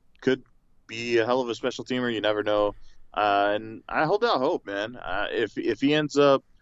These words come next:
living up to at least somewhat of his draft hype,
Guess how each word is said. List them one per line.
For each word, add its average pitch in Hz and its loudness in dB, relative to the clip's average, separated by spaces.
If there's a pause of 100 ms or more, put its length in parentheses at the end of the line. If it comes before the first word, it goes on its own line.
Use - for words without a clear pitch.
(220)
living 123 2
up 117 4 (320)
to 113 4
at 101 2
least - -2 (760)
somewhat 139 -4
of 156 -2
his 135 -2
draft 139 -2
hype, 147 0